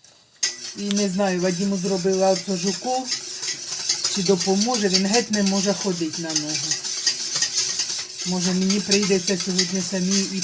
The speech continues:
поратися, вичищати у ласуні. Ну, побачимо. Так, ну, як завжди, я додаю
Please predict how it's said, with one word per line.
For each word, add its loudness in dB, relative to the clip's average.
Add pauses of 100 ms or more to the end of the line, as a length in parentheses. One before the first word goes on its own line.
поратися, -2
вичищати -4
у -6
ласуні. -12 (560)
Ну, 0 (200)
побачимо. -8 (4000)
Так, -2 (100)
ну, -4
як -2
завжди, 2
я 4
додаю 0